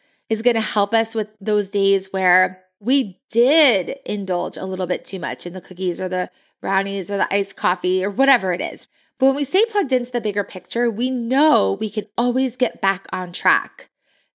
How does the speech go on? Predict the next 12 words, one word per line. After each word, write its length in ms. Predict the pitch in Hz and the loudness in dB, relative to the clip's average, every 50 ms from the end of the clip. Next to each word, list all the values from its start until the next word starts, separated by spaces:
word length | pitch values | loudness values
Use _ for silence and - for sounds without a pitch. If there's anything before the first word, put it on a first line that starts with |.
| _ - | _ 2
There 160 | 269 330 370 | 4 4 4
is 200 | 370 349 - - | 4 2 2 0
no 580 | 285 262 240 240 247 254 277 302 339 370 403 349 _ | 0 2 2 4 4 4 4 4 2 2 0 -2 _
one 580 | - 196 180 190 220 220 220 226 240 269 302 262 - | -10 -12 -6 -2 2 2 4 4 2 0 -2 -6 -8
bad 360 | 185 196 202 202 208 208 196 | -6 -4 0 2 2 0 0
day 420 | - 202 190 185 160 170 208 254 - | 0 -2 0 2 2 2 2 0 0
that's 200 | - 214 202 - | -2 -4 -2 -2
gonna 200 | - 226 208 208 | -4 -4 -2 -2
ruin 300 | 202 202 202 196 196 196 - - | -2 -2 -2 -2 -4 -6 -8 -8
all 140 | - 185 185 | -6 -6 -4
your 140 | 180 185 180 | -4 -6 -6
progress. 500 | - - 202 202 - - - - - | -6 -6 -6 -6 -6 -6 -8 -8 -8